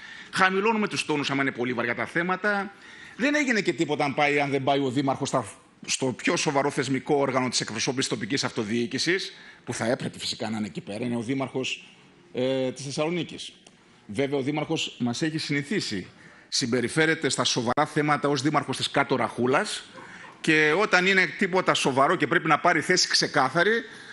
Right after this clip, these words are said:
το, ε, στα σοβαρά το κρύβεται, είναι αθόρυβος και όταν υπάρχει κανένα νούσιο θεματάκι και πρέπει να παίξει λίγο φαντεζή και τα λοιπά, το παίζει Τζουλιάνι της Νέας Υόρκης.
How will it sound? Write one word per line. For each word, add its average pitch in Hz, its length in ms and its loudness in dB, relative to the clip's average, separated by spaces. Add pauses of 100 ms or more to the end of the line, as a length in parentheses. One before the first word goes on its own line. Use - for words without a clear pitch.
(460)
το, 156 220 4
ε, 143 200 4 (340)
στα 139 320 2
σοβαρά 151 460 4 (320)
το 131 200 0 (460)
κρύβεται, 160 440 4 (380)
είναι 139 200 2
αθόρυβος 165 720 2 (180)
και - 80 2
όταν 233 160 4
υπάρχει 196 280 2
κανένα 180 300 4
νούσιο 185 360 2
θεματάκι 175 680 2
και 147 100 2
πρέπει 185 260 0
να 175 100 6
παίξει 185 240 0
λίγο 175 140 2
φαντεζή 139 420 2
και 160 100 0
τα 139 120 2
λοιπά, 247 420 0 (240)
το 185 100 0
παίζει 214 380 2
Τζουλιάνι 196 400 4
της 180 140 0
Νέας 202 240 2
Υόρκης. 180 500 -2